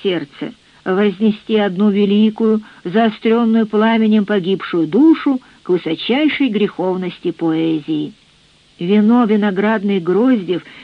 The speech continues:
никогда не оскверняло ее рта, но вино поэзии было неугасимо смешано с ее кровью, замуровано в ее плоти.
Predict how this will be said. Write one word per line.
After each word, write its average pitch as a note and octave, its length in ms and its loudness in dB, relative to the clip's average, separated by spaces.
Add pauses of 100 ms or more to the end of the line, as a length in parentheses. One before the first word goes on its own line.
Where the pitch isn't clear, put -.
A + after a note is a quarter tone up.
(120)
никогда A3+ 680 2
не F#3+ 100 -2
оскверняло G3 640 -2
ее F3+ 380 -2
рта, D#3+ 400 -6 (340)
но F3+ 140 -2
вино G3 340 2
поэзии F3 800 2 (300)
было B3 280 4
неугасимо B3 720 2 (120)
смешано A#3+ 560 0
с G#3+ 80 -14
ее G3+ 240 0
кровью, F#3 580 0 (240)
замуровано A3 880 2
в D3+ 40 -6
ее D#3+ 320 -2
плоти. D#3+ 540 -6